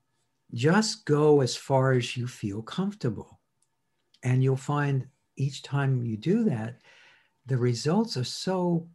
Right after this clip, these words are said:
beneficial that you may go further the next time, and further the next time, and further the next time. And you can't get this wrong.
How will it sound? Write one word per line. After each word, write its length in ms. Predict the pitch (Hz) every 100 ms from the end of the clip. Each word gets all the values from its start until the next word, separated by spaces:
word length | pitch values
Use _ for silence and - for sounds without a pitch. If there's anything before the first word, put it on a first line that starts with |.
| _ _
beneficial 760 | 127 123 117 - 254 - 127 123
that 240 | 127 131
you 100 | 135
may 180 | 131 131
go 160 | 156
further 380 | 165 214 254 226
the 100 | 117
next 320 | 101 80 -
time, 300 | - - - - -
and 160 | 131
further 340 | 135 202 240 233
the 120 | 131
next 320 | 107 - -
time, 280 | - - 104 - -
and 140 | 139
further 340 | - 160 175 143
the 120 | 120
next 280 | 104 104 -
time. 280 | 90 - - - - - - -
And 160 | 139
you 60 | 143
can't 260 | - 180 175
get 180 | 156
this 220 | - 131 117
wrong. 280 | 90 85